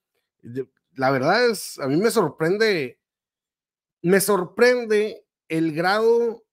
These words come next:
al que se dejan manipular mucha masa de afi-, que, que se dice afición, pero bueno, a lo largo de los años hemos aprendido que realmente no es tan aficionada al boxeo la gente que se acerca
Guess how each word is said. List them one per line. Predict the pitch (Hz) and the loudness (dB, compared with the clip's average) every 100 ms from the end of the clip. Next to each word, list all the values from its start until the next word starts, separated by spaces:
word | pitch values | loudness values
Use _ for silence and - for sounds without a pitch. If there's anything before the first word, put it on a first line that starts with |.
| _ _ _ _ _ - | _ _ _ _ _ -2
al | 151 156 143 | 0 0 -4
que | 151 | -8
se | 143 143 | -8 -4
dejan | 147 165 202 | -4 -4 -4
manipular | 202 175 151 - 135 147 180 180 - | -4 -2 -2 -4 0 2 2 0 -10
mucha | - 151 156 - | -4 -2 0 -2
masa | 156 139 170 160 160 135 | -2 -2 -2 -4 -4 -4
de | 131 | -4
afi-, | 123 - 113 | -4 -8 -12
que, | 120 110 | -8 -6
que | 127 | -6
se | 113 113 | -6 -6
dice | 117 127 165 | -6 -4 -4
afición, | 147 131 123 196 214 | -4 -4 0 0 0
pero | 175 185 | 0 -2
bueno, | 208 247 226 | 0 -2 -4
a | 160 | -4
lo | 156 156 | -2 0
largo | 170 196 214 | 0 0 0
de | |
los | 165 143 | 0 -2
años | 165 170 | -4 -4
hemos | 180 180 | -2 -2
aprendido | 180 143 135 151 175 - | -2 -2 0 2 0 0
que | 143 127 - _ - | -4 -4 -10 _ -6
realmente | 139 160 170 170 175 170 160 160 - | 0 2 4 4 4 4 2 2 0
no | 156 151 160 165 | 2 4 4 4
es | 160 156 | 2 -2
tan | 156 143 | -4 -6
aficionada | 127 120 123 135 147 | -6 -8 -6 -4 -2
al | 135 | -2
boxeo | 113 - 139 | -4 -4 -4
la | 147 | -4
gente | 131 131 135 139 | -4 -6 -8 -12
que | 127 | -12
se | - 104 | -8 -8
acerca | - 123 143 139 - 127 | -6 -6 -6 -8 -10 -10